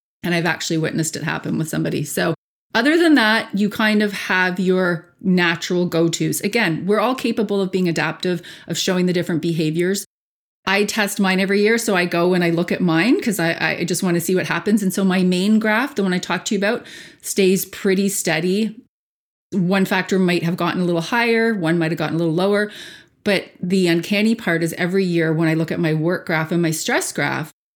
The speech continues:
they're very situational. So they really are, like I said, a snapshot in time and show you what's going on. And I always think I've answered it the same way, but then I look and I look at those two graphs and I think,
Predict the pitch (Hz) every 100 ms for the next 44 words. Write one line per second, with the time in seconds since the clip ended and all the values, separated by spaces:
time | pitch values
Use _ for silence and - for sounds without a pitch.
0 | _ _ 208 226 240 233 226 220 - 185
1 | 175 - 160 117 143 175 180 185 202 196
2 | 175 175 170 180 170 156 175 160 - 175
3 | - - 165 151 156 214 226 151 151 175
4 | 170 160 - - 160 180 220 151 - -
5 | - 196 202 208 233 262 - 214 226 233
6 | 262 302 294 294 269 - 294 240 277 392
7 | 403 - 226 233 233 202 254 254 208 185
8 | 185 208 208 196 - 208 180 233 330 196
9 | 170 165 175 160